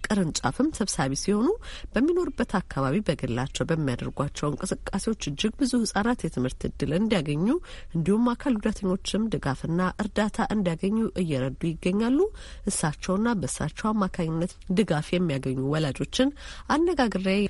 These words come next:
ያሰናዳሁትን ዘገባ ትሰሙ ዘንድ በአክብሮት እጋብዛለሁ። ወይዘሮ በላይነሽ ሲሳይ በጎንደር ከተማ አዘዞ አጼ ፋሲል ትምህርት ቤት መምህርት ናቸው። ገና በለጋ ዕድሜያቸው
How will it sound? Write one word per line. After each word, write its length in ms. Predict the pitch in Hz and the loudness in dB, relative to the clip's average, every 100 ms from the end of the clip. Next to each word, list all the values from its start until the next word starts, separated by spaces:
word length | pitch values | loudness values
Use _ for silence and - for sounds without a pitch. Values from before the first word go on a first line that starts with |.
| - | 2
ያሰናዳሁትን 800 | 202 196 190 139 - 135 - 170 | 4 4 4 2 2 0 0 0
ዘገባ 380 | 165 180 220 254 | 2 2 4 2
ትሰሙ 340 | - 220 180 151 | 0 0 0 2
ዘንድ 240 | 156 226 - | 2 2 0
በአክብሮት 600 | - 160 165 - 165 - - | 0 0 0 -4 -4 -4 -8
እጋብዛለሁ። 680 | 156 143 - - 147 170 - - - - _ _ _ _ _ _ _ _ _ _ _ _ - | -4 -4 -4 -2 0 0 -2 -8 -16 -18 _ _ _ _ _ _ _ _ _ _ _ _ -6
ወይዘሮ 360 | 180 269 285 320 320 | 4 4 6 4 4
በላይነሽ 460 | 277 208 156 139 | 2 2 2 0
ሲሳይ 360 | - 160 - 233 - | -2 -4 0 0 0
በጎንደር 480 | 196 190 175 139 123 | 2 2 4 2 0
ከተማ 340 | - 151 170 190 233 - - | -2 0 2 4 2 -2 0
አዘዞ 360 | 185 147 139 202 254 - - | 2 2 2 2 2 -2 0
አጼ 200 | 214 - 175 | 0 2 0
ፋሲል 360 | - 143 - 143 | 0 -2 -2 -4
ትምህርት 340 | - 220 - 135 | 0 0 0 0
ቤት 200 | 190 - - - | 0 -2 -6 0
መምህርት 440 | 247 170 156 - - | 2 4 0 -2 0
ናቸው። 340 | 151 - 202 - - - - - | 0 4 2 2 -10 -20 -20 -18
ገና 220 | - 214 180 185 - | 0 4 4 2 2
በለጋ 300 | 262 233 165 | 4 4 4
ዕድሜያቸው 540 | 139 131 139 156 - | 2 2 0 0 2